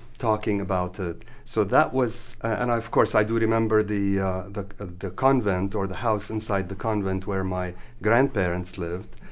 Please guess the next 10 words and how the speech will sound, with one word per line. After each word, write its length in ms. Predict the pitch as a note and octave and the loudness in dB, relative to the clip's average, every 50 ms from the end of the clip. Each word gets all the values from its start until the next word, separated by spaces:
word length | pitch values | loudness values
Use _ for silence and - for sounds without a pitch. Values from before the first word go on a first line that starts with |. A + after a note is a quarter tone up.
| - - - - - - | -12 -12 -14 -12 -6 -2
um, 300 | G#2+ A2 A2 G#2+ G#2 - | 0 2 4 2 2 0
and 100 | A#2 C3+ | -2 -2
I 80 | C3+ C3+ | -2 0
do 180 | B2+ D#3+ E3 | 4 6 6
remember 380 | D#3+ D#3+ D#3 D3+ D3 D3+ D3 C#3+ | 8 8 8 8 8 8 8 6
the 140 | C3+ C#3 C3 | 4 4 0
smells 640 | - - - - C3 C3 C3+ B2+ A2+ G#2+ G2+ G2 A#2+ | 0 0 -2 0 2 2 4 4 2 2 0 -2 -4
of 140 | G#2+ - | -4 -4
the 80 | - A2 | -4 -4
streets, 760 | - - - - B2 B2 B2+ A2+ G2 - - - - - | -4 -4 -2 0 0 2 2 0 -2 -4 -6 -6 -6 -6